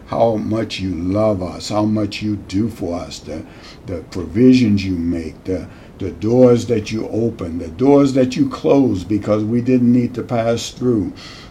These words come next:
the, the many things that you have done, God, that some we don't even pay attention to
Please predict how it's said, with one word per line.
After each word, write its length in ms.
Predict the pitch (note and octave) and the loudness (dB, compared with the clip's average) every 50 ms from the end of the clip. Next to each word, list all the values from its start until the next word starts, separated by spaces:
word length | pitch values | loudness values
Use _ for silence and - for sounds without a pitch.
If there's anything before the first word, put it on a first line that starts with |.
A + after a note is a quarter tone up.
| - | -10
the, 180 | - A2 G#2+ G2+ | -6 -4 -4 -4
the 180 | G2 F#2+ G2+ F#2+ | -4 -4 -4 -2
many 460 | F#2+ G2+ A2+ C3 D3 D3+ D3 C#3+ C3 | 0 2 4 6 6 8 8 8 6
things 480 | B2+ B2+ B2+ B2+ A#2 A#2 A2+ G#2 F#2+ | 6 4 2 4 4 2 2 0 -2
that 260 | - G#2+ G2+ - - B2 | -4 -4 -4 -4 -4 -4
you 100 | A2+ G2+ | -4 -2
have 180 | G2 F2+ F#2+ | -4 -4 -4
done, 340 | G#2+ G#2+ G#2+ G#2 G#2 G2+ G2 | -2 -2 0 0 2 0 0
God, 380 | G2+ G#2+ G#2 G2+ G2+ F#2+ F2+ - | 0 -2 -2 -2 -2 -4 -4 -6
that 200 | G2 F2+ F2 - - - - - - - | -6 -6 -8 -10 -12 -16 -20 -20 -18 -14
some 760 | - - - C3+ C3 C3+ B2+ B2+ B2+ - - - - G2 A2 | -8 -2 2 4 6 6 8 8 6 4 2 -2 -6 -2 0
we 140 | B2 C3 C3 | 2 4 4
don't 340 | B2+ B2 B2 B2+ - - - | 4 2 2 2 0 -2 -4
even 440 | - A#2 A2+ G#2 G2 G2+ F2 F2+ F2+ | -4 -4 -4 -4 -2 -4 -4 -4 -4
pay 200 | - A2 F#2+ E2+ | -2 -4 -4 -4
attention 720 | E2 - - - - C#3+ C#3+ C3+ B2+ B2+ A2+ G2 F2+ F2 | -6 -10 -12 -6 0 2 4 4 4 4 2 0 0 -2
to 320 | - - G2 D#2 - G2+ | -2 -4 -6 -6 -6 -8